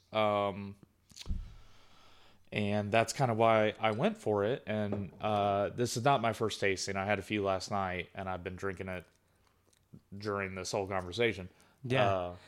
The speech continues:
Speaker 2: That's, that's a really good color, too. I like that. It's like a reddish. Like, I, w-, I was not expecting that from a Leinenkugel beer. I don't know. For whatever
Speaker 1: Yeah.
Speaker 2: reason, I just kind of associate Leinenkugel with, like, well, just their summer shandy. So, just, I've
Speaker 1: Yeah.
Speaker 2: never been a huge fan.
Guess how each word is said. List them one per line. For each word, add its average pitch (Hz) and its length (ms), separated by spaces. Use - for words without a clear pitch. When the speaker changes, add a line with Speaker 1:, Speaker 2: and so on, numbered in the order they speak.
Speaker 2:
That's, 180 300
that's - 240
a 214 60
really 151 260
good 120 180
color, 127 280
too. 123 200
I 113 60
like 117 240
that. 117 240
It's 110 160
like 117 100
a 110 80
reddish. 113 680
Like, 123 180
I, 123 40
w-, 123 160
I 123 160
was 123 160
not 127 160
expecting 120 460
that 104 180
from 117 180
a 107 40
Leinenkugel 110 600
beer. 104 260
I 104 120
don't 120 160
know. 120 160
For 127 200
whatever 151 260
Speaker 1:
Yeah. 147 80
Speaker 2:
reason, 123 200
I 113 60
just 123 240
kind 120 200
of 113 220
associate 123 600
Leinenkugel 113 600
with, 107 200
like, 104 340
well, 107 160
just 104 220
their 110 100
summer 104 260
shandy. 101 400
So, 98 520
just, 107 220
I've 107 80
Speaker 1:
Yeah. 110 80
Speaker 2:
never 107 160
been 107 140
a 107 40
huge 107 320
fan. 95 360